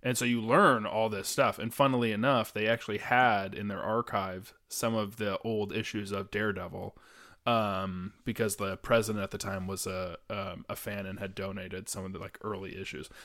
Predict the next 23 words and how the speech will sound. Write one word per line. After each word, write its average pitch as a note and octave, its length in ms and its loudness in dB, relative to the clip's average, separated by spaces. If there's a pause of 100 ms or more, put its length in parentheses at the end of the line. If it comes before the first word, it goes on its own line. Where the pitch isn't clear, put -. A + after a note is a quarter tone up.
Not F#3+ 200 8
any G3+ 160 2
of F3+ 60 6
the C#3+ 80 6
really C3 220 4
key B2+ 340 2
ones, C#3 320 2
like, A2 140 -2
not B2+ 180 2
like, B2+ 220 0
um, G#2 280 2
what A2 100 2
is G#2+ 100 -4
it, G#2 140 -2
issue A#2+ 260 0
six, - 440 -2
when A2 80 -2
he G2+ 120 -2
switches - 420 -2
from G#2 180 -4
yellow G#2 340 0
to - 160 -6
red G#2+ 420 -4